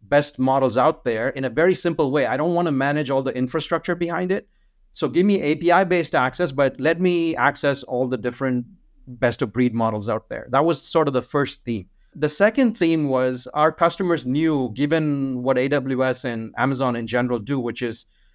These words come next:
democratize access to all of these technologies so that everybody has access to them. They knew that we were gonna make all of these tools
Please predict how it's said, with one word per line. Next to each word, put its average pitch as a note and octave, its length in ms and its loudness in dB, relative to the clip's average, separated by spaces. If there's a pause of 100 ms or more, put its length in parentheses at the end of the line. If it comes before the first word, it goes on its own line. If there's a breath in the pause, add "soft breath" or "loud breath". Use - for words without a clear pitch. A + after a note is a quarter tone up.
(220)
democratize C3 680 2
access B2 460 0
to B2+ 120 -4
all B2 160 2
of A2+ 80 -2
these A2+ 180 -6
technologies B2+ 580 -2
so C3+ 60 -4
that B2+ 180 -2
everybody B2+ 520 0
has A#2 280 -6
access A#2 320 -4
to E3+ 120 -6
them. B2 260 -2
They D3+ 140 2
knew F#3+ 260 0
that D#3 200 2
we D3 140 0
were F#3+ 80 2
gonna F#3+ 180 0
make C#3+ 320 0
all C#3 160 4
of C3+ 80 -4
these C3+ 240 -4
tools A#2+ 460 -8